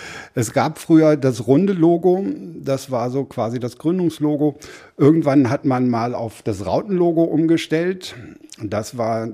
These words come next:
zweitausendelf, als wir das Zimmer eingerichtet haben, das aktuelle Logo. Das haben wir hier aus Plexiglas nachbilden lassen. Natürlich ist es auch blau-gelb beleuchtet, wie sich das gehört.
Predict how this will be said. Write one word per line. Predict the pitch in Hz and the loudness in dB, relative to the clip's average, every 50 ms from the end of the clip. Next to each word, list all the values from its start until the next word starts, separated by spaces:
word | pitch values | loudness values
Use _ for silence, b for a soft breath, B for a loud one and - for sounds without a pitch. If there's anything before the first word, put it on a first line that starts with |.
| - _ | -12 _
zweitausendelf, | _ - - - 101 113 107 - 113 110 98 120 120 107 - _ - - _ _ _ _ _ - - _ _ _ _ _ 131 139 156 175 175 151 - - - - | _ -10 -4 -2 -2 -2 -2 -4 -4 -2 -2 -2 -4 -4 -8 _ -20 -20 _ _ _ _ _ -20 -20 _ _ _ _ _ 0 2 2 2 0 -2 -10 -12 -12 -6
als | - 135 131 117 | -6 -6 -6 -4
wir | 131 135 | -4 -4
das | 127 131 - - | -4 -4 -6 -6
Zimmer | - 131 127 120 | -2 -2 -2 0
eingerichtet | - - 135 135 123 120 110 - - 113 - | 0 -2 -4 -4 -4 -6 -8 -10 -12 -12 -6
haben, | 110 110 107 117 117 113 110 110 - | -6 -4 -4 -2 -2 -4 -4 -4 -2
das | - 107 107 - - | -2 -2 -2 -4 -6
aktuelle | - 113 113 - - - 135 - 110 110 113 | -8 -8 -8 -6 -2 -2 -2 -2 0 -4 -2
Logo. | 110 104 110 123 151 170 190 185 185 185 - - B B B B B B B B B B B B | -2 -2 0 -2 -2 0 -2 -2 -2 -2 -6 -14 B B B B B B B B B B B B
Das | _ 113 110 120 113 - | _ -4 -4 -4 -2 -2
haben | 117 120 117 120 | -2 -2 -2 -2
wir | 120 113 | -2 -4
hier | 113 110 120 107 | -4 -4 -6 -6
aus | 104 - | -8 -10
Plexiglas | _ - 135 131 - - 147 123 131 117 110 120 110 - | _ -6 -6 -6 -4 -6 -4 -2 -2 -2 -2 -4 -6 -4
nachbilden | - 127 123 123 - _ 143 131 127 117 123 | -4 -4 -4 -4 -4 _ -2 -2 0 -2 -2
lassen. | 110 110 113 - - 127 117 | -2 -2 -4 -2 -2 0 0
Natürlich | 110 107 104 - - 123 110 104 | 0 -2 -4 -2 -2 -2 -2 -2
ist | 113 120 98 - | -6 -8 -10 -12
es | - 104 - | -12 -8 -6
auch | 107 95 90 | -6 -6 -6
blau-gelb | - - 107 98 107 98 101 101 101 - _ | -6 -2 -2 -2 -2 -2 -4 -4 -4 -6 _
beleuchtet, | 110 92 98 104 113 107 - _ 113 101 95 - 110 | -6 -4 -2 -4 -4 -6 -6 _ -8 -8 -6 -8 -8
wie | 107 98 | -8 -8
sich | 87 87 90 - | -8 -8 -12 -8
das | - 101 82 - - _ | -8 -8 -8 -8 -10 _
gehört. | 98 85 92 110 117 123 - - - | -6 -4 -2 -2 -2 -4 -6 -14 -20